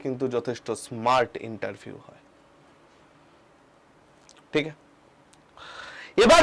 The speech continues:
গল্পটা হচ্ছে, দেখো ভাই, এই তো আমার গেল, এই আমার পুরোটা গেল। এখন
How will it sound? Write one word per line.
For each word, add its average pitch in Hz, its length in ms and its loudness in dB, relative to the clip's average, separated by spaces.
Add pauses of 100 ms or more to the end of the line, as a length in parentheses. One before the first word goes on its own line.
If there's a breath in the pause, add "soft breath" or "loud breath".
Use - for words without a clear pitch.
(120)
গল্পটা 294 500 8
হচ্ছে, 262 240 8
দেখো 196 280 6
ভাই, 208 120 8 (120)
এই 247 160 6
তো 277 40 6 (100)
আমার 269 160 8 (100)
গেল, 254 120 10 (1120)
এই 220 260 10
আমার 262 240 8
পুরোটা 240 300 6
গেল। 226 180 8 (1000 loud breath)
এখন 285 320 10